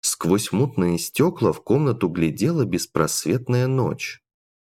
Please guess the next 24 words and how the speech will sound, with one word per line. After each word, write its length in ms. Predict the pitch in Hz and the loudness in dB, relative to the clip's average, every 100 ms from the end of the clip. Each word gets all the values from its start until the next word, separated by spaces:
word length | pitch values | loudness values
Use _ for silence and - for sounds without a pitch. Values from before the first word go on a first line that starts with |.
| _ | _
В 140 | - 80 | -2 0
углу 320 | 78 82 85 | 2 2 2
потрескивал 640 | 98 - 80 78 - 85 85 | 2 4 2 2 0 2 2
камин, 460 | 98 131 123 80 | 2 4 2 0
от 140 | 73 - | -2 -2
которого 580 | 78 - 139 175 113 | -4 0 2 2 0
по 200 | 82 - | 0 -2
комнате 540 | - - 170 165 160 135 | -2 0 2 0 2 2
разливалось 680 | 127 123 123 123 123 113 - | 2 0 0 2 2 0 -2
приятное 680 | - 82 78 - 90 85 | 0 2 0 -2 0 0
тепло. 560 | 85 127 139 143 78 - _ _ _ - | 0 -2 0 0 0 -8 _ _ _ 0
Только 400 | 123 170 170 165 | 2 2 2 0
сейчас 760 | 160 - 165 156 - 147 85 76 | 0 0 0 0 0 2 2 0
Даниэла 500 | 82 82 151 160 127 | 0 2 2 0 -2
почувствовала, 1000 | - 143 147 - 180 135 - 82 78 76 | 0 -2 0 0 0 0 0 0 0 -2
как 360 | - 78 - | 0 0 0
юбка 500 | 76 92 160 - 85 | 0 0 -2 -2 -2
отсырела, 1000 | - 87 - - 147 165 127 80 - - - | 0 -4 -2 0 2 2 0 0 -4 -6 -4
а 200 | 90 85 | 0 2
руки 340 | 110 - - | 2 0 -6
и 220 | - 90 | -2 -2
кончик 540 | 87 101 87 - - 80 | 0 0 0 -2 -4 -2
носа 480 | 82 76 - 80 | 0 0 0 -2
заледенели. 1000 | 76 80 78 80 82 117 131 98 76 78 | 0 0 0 0 0 0 2 0 -2 -6